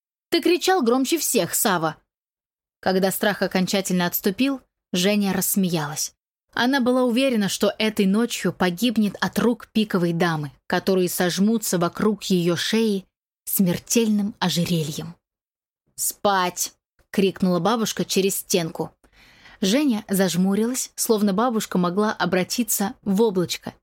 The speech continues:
и подсмотреть за ней, и всё-таки тихонько хихикнула. Сейчас, слыша рядом с собой дыхание Риты и Савы, она была счастлива. В их маленький мир не могли проникнуть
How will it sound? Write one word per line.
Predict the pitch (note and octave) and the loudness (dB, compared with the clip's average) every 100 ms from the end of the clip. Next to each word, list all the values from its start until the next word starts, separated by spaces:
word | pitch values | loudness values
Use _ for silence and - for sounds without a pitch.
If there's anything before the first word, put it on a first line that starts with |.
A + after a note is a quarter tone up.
| _ | _
и | A#3 | -2
подсмотреть | G#3+ G3+ F#3+ F3 G3+ G3 | -2 0 -2 0 0 0
за | F#3 | 0
ней, | F3+ D#3 B2+ - - - _ | 0 0 -4 -12 -20 -20 _
и | F#3 | -4
всё-таки | - - D4 B3+ - | -2 0 0 -2 -4
тихонько | A#3+ - - - A3 - G3+ | -4 -6 -2 0 0 -2 -6
хихикнула. | - - F3 - A3+ - E3 E3+ E3+ _ _ _ - - _ | -6 -6 -6 -6 -10 -6 -6 -6 -10 _ _ _ -20 -20 _
Сейчас, | - - A#3 C#4+ D4+ - _ _ _ | -8 -4 -2 0 -2 -6 _ _ _
слыша | - A#3 A#3+ G#3 | 0 2 2 0
рядом | G3 G3 F#3 | 0 0 0
с | |
собой | G3+ F#3+ G#3+ | 0 0 0
дыхание | F#3 - G#3 F#3+ F3+ | 0 0 0 2 2
Риты | F3+ A3+ G#3 | 0 0 -2
и | - | -4
Савы, | - - A3 G#3 E3 _ _ _ | -4 0 0 0 -6 _ _ _
она | - F3+ G3+ A3+ | -2 0 2 0
была | G#3 G#3 G3 - _ | 0 -2 -4 -10 _
счастлива. | - - D#3+ C#3+ - D#3+ - _ _ _ _ - - | -6 -4 -2 -4 -6 -10 -14 _ _ _ _ -20 -6
В | A3+ | 0
их | D4 - | 0 2
маленький | A#3 C4+ C4 G#3+ G3+ | 2 2 0 0 0
мир | G3 B3+ C4+ _ _ _ | 2 0 -2 _ _ _
не | G3+ | 2
могли | G3 F#3+ A3+ | 2 2 0
проникнуть | C4 A3+ A3+ A3+ A3 G#3 F#3+ | 0 2 2 0 0 -2 -2